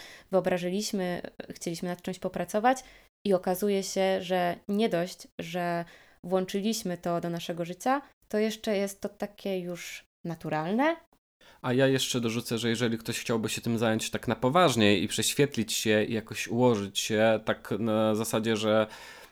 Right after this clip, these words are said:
Speaker 2: y, coś w stylu nowy rok, nowa ja, ale tak serio i poważnie, że działam z czymś, no to tutaj polecam na maksa przewodnik roz-, rozwojowy Slow Talks. Y, Joanna się śmieje, ale całkiem serio jakby na maksa polecam to, bo tam jest,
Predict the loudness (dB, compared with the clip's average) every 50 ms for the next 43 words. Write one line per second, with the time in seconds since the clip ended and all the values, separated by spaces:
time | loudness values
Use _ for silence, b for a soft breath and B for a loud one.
0 | B _ -10 -6 -4 -2 -2 0 0 0 -2 -4 B B B 0 0 0 2 4
1 | 6 8 8 10 10 10 8 8 8 6 6 6 6 4 4 2 4 6 6 6
2 | 8 8 8 8 8 8 6 4 2 0 0 0 0 -2 -4 -4 -6 -10 -10 -8
3 | -6 -4 -2 0 0 0 2 2 4 4 2 2 0 -4 -4 -2 0 2 2 2
4 | 2 0 0 2 2 4 4 2 4 4 4 4 4 4 2 -2 -4 -4 -2 -2
5 | -2 -2 -2 -6 -6 -6 -6 -6 -4 -4 -6 -6 -2 0 2 2 2 2 2 2
6 | 2 2 0 0 -2 0 0 0 0 0 0 -2 -2 0 2 4 4 4 4 2
7 | -2 -2 0 0 0 0 -2 -2 -2 -4 -2 -2 0 2 4 4 4 4 4 4
8 | 4 2 0 0 -2 0 2 4 2 2 2 -2 -6 -6 -6 -8 -8 -4 -4 -2
9 | -2 -4 -4 -6 -8 -8 -12 -14 -12 -6 -2 0 0 0 0 -2 -4 -4 -6 -4
10 | -2 0 2 4 4 4 4 4 4 2 0 -2 -4 -4 -4 -6 -4 -2 0 2
11 | 4 6 6 6 4 4 2 0 -2 -4 -4 -2 -2 0 0 2 0 0 0 -2
12 | -6 -4 -2 0 0 0 0 -2 -6 -4 -2 -2 -2 -2 0 0 2 2 2 0
13 | -2 -6